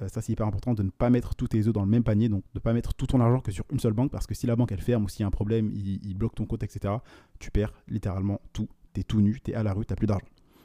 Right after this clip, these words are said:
Donc commence à séparer, créer plusieurs comptes en banque, c'est hyper important. Donc pour résumer ce podcast, euh, j'ai fait en sorte qu'il soit super rapide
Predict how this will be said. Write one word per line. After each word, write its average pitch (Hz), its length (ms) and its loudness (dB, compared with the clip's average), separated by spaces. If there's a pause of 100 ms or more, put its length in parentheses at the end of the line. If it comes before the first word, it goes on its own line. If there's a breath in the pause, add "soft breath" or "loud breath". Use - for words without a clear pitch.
(140 loud breath)
Donc 101 160 0
commence 120 280 4
à 110 60 2
séparer, 110 400 0
créer - 240 -2
plusieurs 107 300 -2
comptes 107 160 0
en 101 60 2
banque, 113 120 0
c'est - 100 -8
hyper 98 140 -2
important. 92 240 -4 (800)
Donc 107 180 0 (340 soft breath)
pour 143 140 6
résumer 131 260 8
ce - 60 -8
podcast, 123 420 -2 (280 soft breath)
euh, 101 80 -2
j'ai 92 100 -6
fait - 80 -6
en 104 60 0
sorte 110 160 -6
qu'il - 80 -16
soit 101 80 -4
super - 220 -4
rapide 135 280 -2